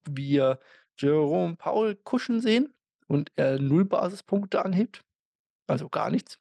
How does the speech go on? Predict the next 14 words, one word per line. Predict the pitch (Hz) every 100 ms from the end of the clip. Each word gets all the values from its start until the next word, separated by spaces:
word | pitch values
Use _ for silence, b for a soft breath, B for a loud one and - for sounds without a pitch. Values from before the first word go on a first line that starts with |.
| -
<laughs> | - - - _ _ _ - 285 247 -
oder | 151 190 190
ob | 175
er | 175
fünfundzwanzig | 214 214 151 143 151 135
Basispunkte | - 139 147 - 147 143 -
anhebt, | 131 117 120 101 - _ b b b b -
denn | 127
davon | 123 143 165
geht | 147 147
der | 151
Markt | 143 151 -
derzeit | 131 - 131
aus. | - -